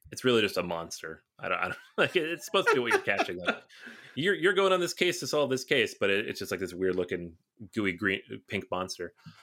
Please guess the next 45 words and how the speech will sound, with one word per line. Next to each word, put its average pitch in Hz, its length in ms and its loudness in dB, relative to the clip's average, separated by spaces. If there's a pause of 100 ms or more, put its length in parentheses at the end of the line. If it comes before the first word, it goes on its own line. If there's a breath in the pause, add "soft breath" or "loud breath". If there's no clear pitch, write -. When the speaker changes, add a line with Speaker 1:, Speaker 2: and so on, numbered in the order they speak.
(180 loud breath)
Speaker 1:
Um, 92 420 2 (840)
and 160 120 2
it's 190 200 -2
cute 220 500 0 (200)
and 131 100 4
it's 139 120 -2
a 147 40 -2
lot 147 200 0
of 131 80 -2
fun. 107 400 0
But 110 100 4
I 123 80 4
will 147 280 0
say, 117 420 2
my 107 120 2
daughter, 107 320 2
who 98 100 -2
was 95 140 -4
five 92 320 -4
at 120 80 -2
the 131 80 -8
time, 143 420 -6 (760)
she - 240 -2
got 127 280 4
it 151 60 4
on 127 120 4
the 113 80 0
second 117 340 0
try 98 360 0
and 117 180 0
then 104 100 0
got 101 200 2
it 101 100 -2
Speaker 2:
Oh, 175 80 4
Speaker 1:
the 131 80 0
next 113 80 2
Speaker 2:
no. 117 180 6
Speaker 1:
two 92 120 -6
tries. - 560 -14 (380 soft breath)
So 123 240 2
Speaker 2:
Oh, - 20 2
no. 107 440 4
<laughs> - 40 -10
Speaker 1:
I 131 140 4
don't, 151 260 2